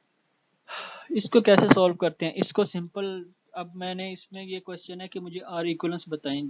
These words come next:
कि इस circuit की R equivalence क्या है। कितना आसान तरीका है कि आप देखेंगे कि ये वन जो और फ़ाइव है, ये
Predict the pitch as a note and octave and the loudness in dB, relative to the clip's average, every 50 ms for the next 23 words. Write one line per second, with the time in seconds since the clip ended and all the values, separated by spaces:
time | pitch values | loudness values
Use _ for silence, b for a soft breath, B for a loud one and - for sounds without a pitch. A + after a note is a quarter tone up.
0 | - _ - F3 E3+ E3+ E3 E3 - - E3 D#3+ D#3 E3 D#3+ D#3+ - - E3+ E3 | -8 _ -8 -6 -6 -6 -6 -8 -6 -6 -6 -4 -4 -6 -8 -8 -6 -6 -4 -2
1 | D#3+ D#3 D3+ D3+ - D3 D3+ D3+ D3 - - C3+ D#3+ D3+ - _ _ - - - | -2 -2 -2 -4 -2 -4 -4 -4 -6 -8 -10 -10 -10 -12 -14 _ _ -12 -10 -8
2 | - G3+ G3 G3 F#3+ - F3+ E3+ E3+ D#3+ E3 D#3+ D#3 D3 - D#3+ D3+ - - B | -6 -6 -4 -4 -4 -6 -6 -6 -6 -6 -4 -4 -4 -4 -4 -4 -6 -6 -8 B
3 | B B B B B B _ _ - F3+ F3 F3 E3+ E3+ F#3 F3+ - G3 F#3+ F#3+ | B B B B B B _ _ 0 2 2 2 2 0 -2 -2 -2 -4 -2 -2
4 | F#3 F#3 F#3 F#3+ F#3+ F#3+ F#3 F3 E3+ D#3 D3+ F3+ E3+ D#3 E3+ E3+ E3 D#3+ - E3 | -2 -2 0 0 0 2 2 0 -2 -4 -10 -12 -8 -4 -4 -4 -4 -2 -2 -2
5 | F3 F#3 G3 G3 F#3+ F#3 F#3 F3+ - - G3+ E3+ F3 F3 F3 F3 E3 E3 - - | -2 0 -2 -4 -4 -4 -6 -8 -12 -14 -10 -6 -4 -2 0 0 -2 -2 -4 -4
6 | - D3 D3 D#3+ E3 E3 D#3+ C#3 C#3 C#3+ D#3 E3+ F3+ F3 | 0 2 2 2 2 2 0 -2 -2 -2 -2 -2 -4 -4